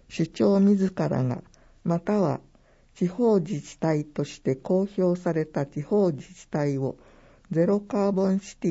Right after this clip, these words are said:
ィとしています。ゼロカーボン、企業や家庭が排出する二酸化炭素などの温室効果ガスの量から、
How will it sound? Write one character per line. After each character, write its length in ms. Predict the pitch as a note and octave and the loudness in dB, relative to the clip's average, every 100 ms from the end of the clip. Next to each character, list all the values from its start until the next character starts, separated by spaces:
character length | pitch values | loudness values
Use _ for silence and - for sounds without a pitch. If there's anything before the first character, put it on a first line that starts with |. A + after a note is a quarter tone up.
| D3 | -2
ィ 80 | - | -2
と 140 | D3 | -6
し 140 | C#3+ | -6
て 160 | - C3 | -4 -2
い 100 | A#2 | -2
ま 200 | - - | -6 -12
す。 220 | - - - _ _ _ _ _ _ _ _ _ _ _ _ | -18 -18 -20 _ _ _ _ _ _ _ _ _ _ _ _
ゼ 160 | F#3 F#3+ | -2 2
ロ 140 | A3 | 0
カ 300 | G#3+ A3 G3 | -2 -4 -2
ー 20 | |
ボ 160 | D3+ C#3 | -2 -4
ン、 140 | B2+ - _ _ _ _ _ _ | -6 -10 _ _ _ _ _ _
企 240 | - A#3 A3 | 0 2 4
業 220 | G#3 D#3+ | 4 2
や 180 | D3+ C3 - | 0 -2 -2
家 160 | C#3+ - | -4 0
庭 200 | F#3 F#3+ | 0 2
が 160 | F#3 F3+ | 0 -2
排 320 | - F3 F3+ | 0 0 0
出 240 | F3+ E3 | -4 -6
す 200 | D#3+ - | -6 -6
る 220 | C#3+ C#3 - - _ _ | -4 -6 -10 -20 _ _
二 120 | D#3+ | -4
酸 280 | F3 A3+ A3 | 0 0 0
化 160 | B3 G#3+ | -2 -6
炭 260 | A3 G#3 | 0 0
素 200 | A3 - | 0 -2
な 160 | D3+ D3+ | -2 -2
ど 160 | C#3+ C3+ | -2 -2
の 200 | A#2+ - - _ - | -4 -8 -20 _ -2
温 200 | G3 G#3 | 0 0
室 360 | - - - | -4 -10 -10
効 320 | - G3 F#3 | -6 -2 -2
果 160 | F#3+ F3+ | 0 0
ガ 160 | F3+ F3+ | 0 -2
ス 120 | D#3+ | -2
の 200 | C#3+ C3+ | 0 0
量 240 | E3 D3+ | 0 -2
か 180 | D3 C3 | -4 -8
ら、 160 | A2+ | -8